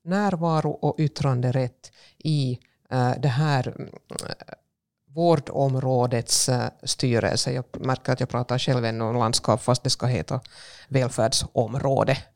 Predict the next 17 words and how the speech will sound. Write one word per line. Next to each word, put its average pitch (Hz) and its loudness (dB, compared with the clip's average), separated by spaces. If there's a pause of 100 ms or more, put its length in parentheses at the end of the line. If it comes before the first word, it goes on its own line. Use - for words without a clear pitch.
(420)
Eh, 160 4 (320)
och 170 6 (220)
så - 2
att 170 0
den 170 2
här 214 2
ordföranden 180 2
för 160 2
den 139 -2
här 143 2
språknämnden 135 2
som 139 0
får 147 2
alltså 127 0
en 127 0
plats - 0
i, 117 -6